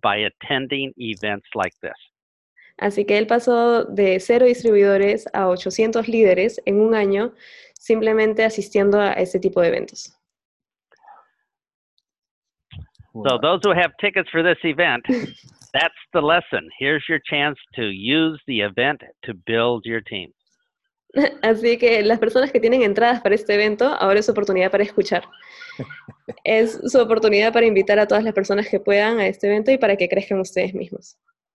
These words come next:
Speaker 3: Wow, impresionante. Dile que estoy emocionado, este, <laughs> de tenerlo en vivo y a veces quiero hablar más, pero bueno, tengo que aprender inglés.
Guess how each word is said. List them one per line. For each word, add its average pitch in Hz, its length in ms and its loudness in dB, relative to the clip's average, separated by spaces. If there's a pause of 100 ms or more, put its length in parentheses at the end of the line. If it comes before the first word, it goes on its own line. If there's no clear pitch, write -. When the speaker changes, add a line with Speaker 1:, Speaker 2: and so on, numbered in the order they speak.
(720)
Speaker 3:
Wow, 92 640 -10
impresionante. 101 880 -10 (140)
Dile 113 320 -2
que 117 160 2 (240)
estoy 117 400 0
emocionado, 113 960 0
este, 101 520 0 (600)
<laughs> - 680 -4
de 120 140 2
tenerlo 135 560 4
en 127 100 0
vivo 151 420 6
y 135 120 6
a 120 60 6
veces 131 360 2 (160)
quiero 131 500 4
hablar 127 360 0
más, 131 260 -2
pero 120 220 0
bueno, 110 260 -6 (560)
tengo 127 220 0
que 165 80 4
aprender 120 400 2
inglés. 120 420 2